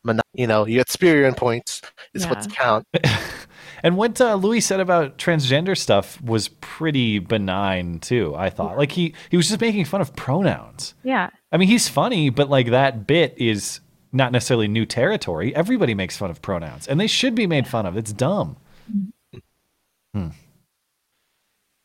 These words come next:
Speaker 3: Well, um, um, maybe we'll talk, we'll play a little bit of it on Sunday, some of the set. I actually, I mean, I, I like Louis. Um, one of the funny, do you remember when Louis went on, uh, Saturday Night Live and made the jokes about pedophilia that he got in trouble for?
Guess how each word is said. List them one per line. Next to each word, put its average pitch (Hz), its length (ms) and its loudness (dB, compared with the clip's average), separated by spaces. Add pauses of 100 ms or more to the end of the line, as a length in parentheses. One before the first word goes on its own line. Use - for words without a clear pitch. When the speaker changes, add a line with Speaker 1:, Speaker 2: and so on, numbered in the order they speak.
(880)
Speaker 3:
Well, 92 280 -4 (220)
um, 120 420 4
um, 175 180 -2
maybe 233 200 2
we'll 294 100 0
talk, 156 220 0
we'll 123 100 0
play 131 180 0
a 113 60 2
little 123 160 0
bit 107 120 0
of 82 80 -4
it - 20 -4
on 78 160 -6
Sunday, 82 440 -4
some - 200 -6
of 87 80 -6
the 76 60 -12
set. 87 360 -8
I 123 80 0
actually, 156 340 0
I 123 120 -2
mean, 143 120 4
I, 160 200 2 (320)
I 135 80 2
like 185 280 2
Louis. 127 300 2
Um, 123 160 -6 (320)
one 127 180 0
of 196 60 0
the 196 80 2
funny, 175 320 0 (300)
do 123 100 -2
you 208 60 2
remember 214 180 -2
when 208 160 0
Louis 143 220 4
went 135 200 2
on, 131 240 2
uh, 123 540 2
Saturday 135 320 0
Night 117 120 2
Live 104 340 0
and 110 100 0
made 104 160 -2
the 101 60 -4
jokes 98 400 -2
about 95 280 0
pedophilia 98 640 -2
that 117 80 -2
he 120 80 -2
got 113 140 -2
in 120 80 -6
trouble 123 280 -6
for? 139 360 -8